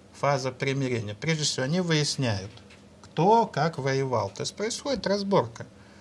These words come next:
После этой разборки происходит взаимное извинение. Так? Они не стали делить, что французы плохие, немцы плохие.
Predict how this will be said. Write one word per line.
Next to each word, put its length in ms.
После 280
этой 200
разборки 460
происходит 460
взаимное 540
извинение. 720
Так? 140
Они 180
не 120
стали 340
делить, 340
что 120
французы 640
плохие, 460
немцы 420
плохие. 500